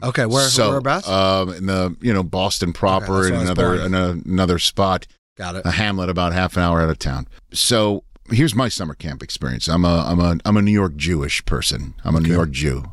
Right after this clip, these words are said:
Speaker 2: Are you,
Speaker 1: Mar-,
Speaker 2: uh,
Speaker 1: a Maryland Jew.
Speaker 2: Okay, very good.
Speaker 1: Yes, exactly.
Speaker 2: So,
Speaker 1: That's why
Speaker 2: um,
Speaker 1: we went to
Speaker 2: so
Speaker 1: camp. We probably
Speaker 2: sleepaway
Speaker 1: went to the
Speaker 2: camp,
Speaker 1: same camp.
Speaker 2: Catskills,
Speaker 1: Yeah. Okay, yeah,
Speaker 2: um,
Speaker 1: uh-huh.
Speaker 2: was, was the first location, Camp Loconda.
Speaker 1: Okay.
Speaker 2: Uh, and then Trails End Camp in beautiful Beach Lake, Pennsylvania.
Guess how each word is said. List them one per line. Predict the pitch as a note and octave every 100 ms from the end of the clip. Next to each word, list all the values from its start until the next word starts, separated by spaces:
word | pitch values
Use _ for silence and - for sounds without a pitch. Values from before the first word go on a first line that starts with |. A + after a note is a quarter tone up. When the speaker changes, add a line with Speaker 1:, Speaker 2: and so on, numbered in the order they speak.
| -
Speaker 2:
Are | E2+
you, | F2+ F#2+ G2
Speaker 1:
Mar-, | G2 G2+
Speaker 2:
uh, | -
Speaker 1:
a |
Maryland | A2+ A#2 A#2+ A2+ G#2 F2
Jew. | E2+
Speaker 2:
Okay, | - F#2 F2+
very | D#2+ F2+ D2+
good. | E2+
Speaker 1:
Yes, | E2 - G#2
exactly. | F#2 F#2 -
Speaker 2:
So, | C3 A#2+ A#2
Speaker 1:
That's | -
why | A#2+ A2+ A2
Speaker 2:
um, | G#2+ G#2+
Speaker 1:
we | A#2+
went | G#2+
to | -
Speaker 2:
so | A#2+
Speaker 1:
camp. | A#2 B2+
We | D3+
probably | D#3+
Speaker 2:
sleepaway | C#3
Speaker 1:
went | B2+
to | C3+
the |
Speaker 2:
camp, | C3+ B2+
Speaker 1:
same | A2
camp. | G#2+ F2 - - -
Speaker 2:
Catskills, | - D3 D3+ - D3+ D3 F#3 E3+ - -
Speaker 1:
Yeah. | - -
Okay, | A2+ C3+ B2+ D3
yeah, | G#2+ G#2 G2+ G2+
Speaker 2:
um, | G2+
Speaker 1:
uh-huh. | A#2
Speaker 2:
was, | - F#3
was | - G#3 E2+
the | F#3
first | - B2 A2+
location, | G#2+ G2+ G#2 F#2+ - G#2+
Camp | - G2+ -
Loconda. | G2+ - A#2 F2+ D#2+ B2 -
Speaker 1:
Okay. | G#2+ G#2 A2 G#2+ -
Speaker 2:
Uh, | F#2+ F#2 F#2+
and | G2+ G2 E2+
then | G#2 G2+ G2+ -
Trails | - - E3 D3+ A2
End | G2 F2
Camp | - F#2 G2+ - -
in | F#2 F2
beautiful | F#2+ G2+ - F#2
Beach | - A#2+ - F2+
Lake, | D#2 -
Pennsylvania. | E2 - C2+ C2+ B1 A1+